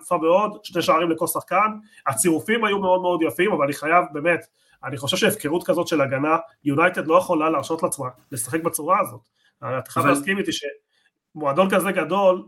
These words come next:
Speaker 1: עם כל ההצלחה שלו האחרונה, עם כל זה שמשחקים כדורגל באמת מלהיב, יש הבדל בין לשחק כדורגל חשוף להפקרות, הייתה שם הפקרות מוחלטת,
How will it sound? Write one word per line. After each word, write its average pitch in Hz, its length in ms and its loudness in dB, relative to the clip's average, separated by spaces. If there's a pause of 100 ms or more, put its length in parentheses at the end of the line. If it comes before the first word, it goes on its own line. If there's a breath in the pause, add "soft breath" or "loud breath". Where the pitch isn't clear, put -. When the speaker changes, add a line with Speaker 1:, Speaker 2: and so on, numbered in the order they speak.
Speaker 1:
עם 135 140 -8
כל 202 220 0
ההצלחה 190 640 0
שלו 180 240 0
האחרונה, 160 460 -2
עם 139 180 -8
כל 196 220 -2
זה 226 120 -2
שמשחקים - 800 -8
כדורגל 190 460 2 (340 soft breath)
באמת 147 280 0
מלהיב, 214 440 2 (600)
יש - 200 4
הבדל 190 300 2
בין 196 100 -2
לשחק 233 200 0
כדורגל 202 260 2
חשוף 226 600 0
להפקרות, 185 560 0
הייתה 165 200 0
שם 214 220 0
הפקרות 156 420 -2
מוחלטת, 165 460 -2